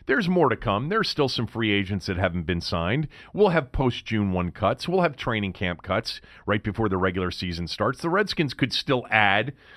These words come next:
a significant contributor to their team. That's still possible.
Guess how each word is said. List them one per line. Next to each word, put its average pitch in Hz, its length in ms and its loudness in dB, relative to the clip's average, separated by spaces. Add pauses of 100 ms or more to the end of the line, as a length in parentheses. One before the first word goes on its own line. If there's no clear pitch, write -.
(120)
a 104 80 2
significant 110 920 0
contributor 95 640 -2
to - 120 -6
their 85 160 -2
team. 95 320 -2
That's 165 240 -2
still 131 220 0
possible. 101 680 -2